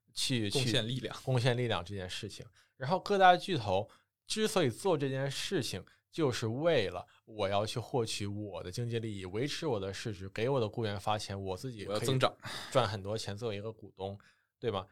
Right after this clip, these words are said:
Speaker 1: 所以说，嗯，所以说，在这种科-，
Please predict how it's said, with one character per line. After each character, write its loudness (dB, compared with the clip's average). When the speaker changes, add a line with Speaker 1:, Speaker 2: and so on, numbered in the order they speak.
Speaker 1:
所 -2
以 2
说， 4
嗯， -20
所 -2
以 2
说， 2
在 8
这 -2
种 -4
科-， -14